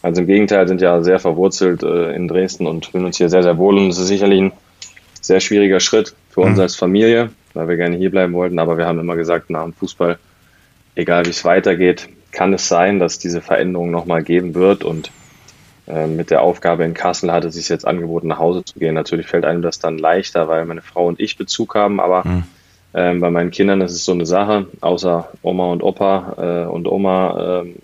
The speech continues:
Speaker 1: ist jetzt ja natürlich noch nicht so viel Anschluss. Und meine große Tochter kommt, äh, hat ihr den Schuhwechsel, den hätte sie ja hier in Dresden auch. Da ist es natürlich immer ein bisschen einfacher, weil man eh viele neue Kinder kennenlernt. Bei meiner zweiten Tochter ist es schon ein bisschen anders, von der zweiten in die dritte Klasse.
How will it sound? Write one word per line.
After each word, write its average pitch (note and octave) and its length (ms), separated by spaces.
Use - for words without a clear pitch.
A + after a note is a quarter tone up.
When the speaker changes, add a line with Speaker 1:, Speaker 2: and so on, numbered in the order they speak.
Speaker 1:
ist - 160
jetzt F2 160
ja F2 80
natürlich F2 340
noch F2 120
nicht F2 200
so G2 140
viel F#2+ 220
Anschluss. F#2 480
Und E2+ 100
meine E2 160
große E2+ 280
Tochter E2+ 300
kommt, E2 500
äh, D#2+ 320
hat F2 140
ihr E2+ 80
den F2+ 140
Schuhwechsel, G2+ 560
den E2+ 100
hätte E2+ 200
sie E2 80
ja E2 80
hier E2 120
in D#2+ 80
Dresden E2 320
auch. F2 280
Da D#2+ 120
ist E2+ 80
es E2+ 80
natürlich F2 440
immer F2 140
ein F2 80
bisschen E2+ 200
einfacher, F2 480
weil E2 80
man E2 140
eh F#2 240
viele F2+ 300
neue F2+ 260
Kinder F2+ 300
kennenlernt. F2 500
Bei E2+ 100
meiner F2 260
zweiten F#2+ 420
Tochter - 280
ist - 80
es - 40
schon F2+ 80
ein - 20
bisschen F2 200
anders, F#2+ 280
von F2+ 120
der F2 100
zweiten F2 320
in E2+ 60
die F2 100
dritte E2+ 260
Klasse. E2+ 420